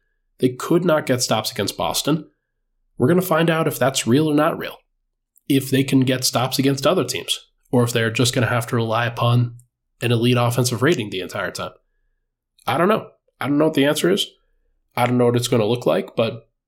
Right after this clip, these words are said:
what I do know is that it's hard to tell how hard you have to play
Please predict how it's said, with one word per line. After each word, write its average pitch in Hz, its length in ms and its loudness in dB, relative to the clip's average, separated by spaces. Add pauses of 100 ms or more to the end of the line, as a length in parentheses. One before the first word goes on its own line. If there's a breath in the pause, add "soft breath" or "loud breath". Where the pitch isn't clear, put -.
(600)
what 117 160 -4
I 127 80 2
do 165 240 2
know - 280 -2 (920)
is 123 200 2
that 123 280 0
it's 143 220 -2 (200)
hard 139 320 -8
to 135 80 -4
tell - 680 -4 (920)
how 123 180 0
hard 117 340 -2
you 113 80 0
have 113 240 -2
to 123 80 -6
play 90 500 -4